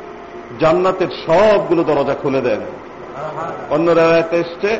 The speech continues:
আকাশের সবগুলো দরজা খুলে দেন, জাহান্নামের সবগুলো দরজা বন্ধ করে দেন এবং বড় বড় শয়তান,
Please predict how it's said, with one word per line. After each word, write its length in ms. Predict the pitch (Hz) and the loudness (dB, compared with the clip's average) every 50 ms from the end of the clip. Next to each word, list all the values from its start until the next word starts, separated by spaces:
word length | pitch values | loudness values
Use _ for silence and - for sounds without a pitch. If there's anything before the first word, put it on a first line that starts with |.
| - - - - - - - | -6 -10 -16 -16 -18 -6 -4
আকাশের 420 | 156 160 - 208 202 - 214 175 156 - | -2 0 0 0 0 0 -2 -2 -2 -2
সবগুলো 540 | - 180 202 220 220 220 214 - - 180 180 170 | 2 4 4 4 4 4 2 2 0 0 0 2
দরজা 340 | 151 151 143 135 127 131 | 2 2 2 2 0 -2
খুলে 240 | 127 - 139 127 127 | -2 -2 -2 -4 -2
দেন, 180 | 110 113 110 - - - - - - - - - - - - - - - - - - - - 120 117 | -2 -4 -6 -8 -10 -14 -16 -16 -18 -18 -18 -18 -16 -16 -16 -16 -16 -16 -16 -16 -18 -16 -14 -4 -2
জাহান্নামের 560 | 151 156 160 180 180 175 175 165 151 143 131 - - | 0 2 2 2 0 0 0 0 0 0 -4 -6 -4
সবগুলো 500 | - 143 156 180 185 175 - 151 151 151 | 0 2 4 4 4 2 0 -2 -2 0
দরজা 300 | 139 139 131 127 120 123 | 0 2 2 2 2 0
বন্ধ 240 | 110 117 117 117 113 117 - | 0 -2 -2 -2 -4 -4 -4
করে 140 | 120 110 110 | -4 -6 -6
দেন 180 | 98 104 101 98 - - - - - - - - - - - - - - - - - - | -6 -8 -8 -10 -12 -16 -18 -18 -18 -18 -18 -18 -18 -18 -18 -18 -18 -18 -18 -16 -6 -2
এবং 200 | 120 123 139 135 131 117 113 | -2 0 0 0 -2 -2 0
বড় 160 | 131 143 160 175 | 2 4 4 4
বড় 180 | 170 170 165 156 156 - | 4 4 2 2 0 0
শয়তান, 420 | 143 143 135 - 156 165 170 170 | 0 -2 0 2 2 2 2 2